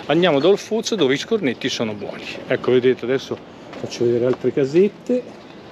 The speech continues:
Casette proprio brutte, ragazzi, qui. Ci abbiamo sempre sto camion che è fermo qua da quattro giorni.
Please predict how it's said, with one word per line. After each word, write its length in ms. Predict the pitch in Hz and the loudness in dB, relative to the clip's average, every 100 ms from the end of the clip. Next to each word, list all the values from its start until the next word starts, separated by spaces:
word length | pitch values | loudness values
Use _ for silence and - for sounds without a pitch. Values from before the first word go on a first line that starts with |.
| - - - - - - - - - - | -18 -18 -18 -16 -16 -16 -16 -16 -10 -2
Casette 680 | 123 127 - 127 131 127 - - - - 110 | 2 2 0 2 4 2 -2 -14 -18 -14 -2
proprio 260 | 139 139 | 2 2
brutte, 420 | 123 131 131 - | 2 0 0 0
ragazzi, 480 | 117 113 120 - 117 | -2 -2 -4 -4 -6
qui. 220 | 113 135 113 - - - - - | 2 2 2 -4 -20 -20 -20 -10
Ci 80 | - | -4
abbiamo 240 | 120 135 127 | 2 2 2
sempre 240 | - 139 | 2 0
sto 220 | - 135 | 0 -2
camion 460 | - 180 190 151 123 | 0 -2 0 0 0
che 80 | 135 | -2
è 40 | |
fermo 300 | - 160 165 | 0 0 0
qua 180 | - 135 | 0 0
da 100 | 123 | 0
quattro 500 | - 151 151 147 131 | -2 -2 -2 -2 -2
giorni. 580 | - 151 165 165 175 | 0 2 2 2 -2